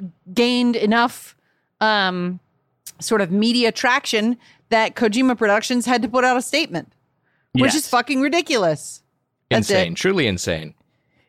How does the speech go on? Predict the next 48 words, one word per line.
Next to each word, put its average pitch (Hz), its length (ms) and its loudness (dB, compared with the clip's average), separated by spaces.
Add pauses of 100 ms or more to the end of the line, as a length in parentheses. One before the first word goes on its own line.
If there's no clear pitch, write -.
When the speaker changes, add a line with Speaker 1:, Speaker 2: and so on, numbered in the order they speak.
Speaker 2:
It, 170 180 4
Speaker 1:
Yeah. 185 100 4
Speaker 2:
it's, - 160 -6
it's, 175 260 0
it's 165 220 0
really 208 280 4
wild 175 440 4
and 139 200 2
also 147 380 2
somehow, 143 520 2
like, 135 240 0
the 131 60 2
most 127 300 2
Kojima 123 500 2
thing 117 180 2
that 110 140 0
could 104 120 -2
happen 98 340 -2
to 98 140 -6
him. - 180 -4
Like, 117 180 0
it's, 131 160 0
like, 135 140 0
it's 135 180 0
really, 139 320 4
really 117 300 2
wild. 92 520 -4 (320)
Speaker 1:
Yeah. 175 200 0 (640)
<laughs> - 80 -8 (920)
There 240 160 2
was 269 160 0
a 262 60 -2
tweet 311 360 -2
that 311 100 2
Speaker 3:
It's 302 80 4
Speaker 1:
I - 20 2
Speaker 3:
a - 40 2
Speaker 1:
read 285 60 2
Speaker 3:
thing 185 120 2
Speaker 1:
that 240 60 0
Speaker 3:
he, - 60 0
Speaker 1:
was - 120 0
Speaker 3:
yeah. - 60 0 (100)
Speaker 1:
like, - 340 -6 (480)
was 226 160 0
like, 220 300 2 (600)
this 262 220 2
man 254 600 0